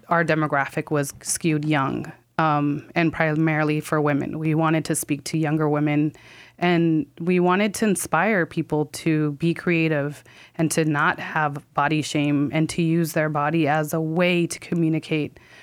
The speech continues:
um, whether it's a visual language or, um, you know, a poetic message or a political message. We really wanted this to be a part of a larger conversation,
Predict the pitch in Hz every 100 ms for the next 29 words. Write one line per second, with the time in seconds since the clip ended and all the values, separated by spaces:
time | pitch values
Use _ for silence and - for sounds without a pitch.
0 | - - 156 151 160 151 147 - 151 165
1 | 165 160 156 156 151 151 151 147 143 -
2 | - - - - 160 156 156 151 147 -
3 | 156 151 147 147 143 - - - _ -
4 | 160 127 135 - 160 147 - 165 160 160
5 | 156 160 151 - 147 147 143 147 143 143
6 | 147 196 180 170 160 151 - 147 143 -
7 | - - - - 180 180 196 185 165 170
8 | 185 165 - 170 - - 175 156 143 170
9 | 175 175 160 - 165 165 147 - 160 165
10 | 156 160 143 143 151 165 156 - 160 151
11 | 147 - 147 - 151 151